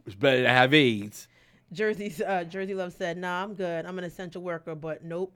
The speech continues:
Speaker 2: nope." <laughs> She, you know, she's not here for it.
Speaker 1: Yo, that means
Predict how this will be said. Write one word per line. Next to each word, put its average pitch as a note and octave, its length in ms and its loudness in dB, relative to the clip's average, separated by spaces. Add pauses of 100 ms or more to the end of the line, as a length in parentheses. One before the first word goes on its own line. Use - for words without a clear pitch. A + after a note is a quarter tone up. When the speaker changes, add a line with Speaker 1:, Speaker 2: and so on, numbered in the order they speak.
(120)
Speaker 2:
nope." F3 300 -10 (240)
<laughs> - 80 -12 (260)
She, G#3+ 280 -10
you F#3+ 80 -6
know, F3+ 100 -6
she's G3 220 -10
not F3+ 140 -4
here F#3+ 180 -8
for D#3+ 220 -12
it. C3 180 -18
Speaker 1:
Yo, C3 240 0 (140)
that F3+ 280 0
means A#2+ 600 -6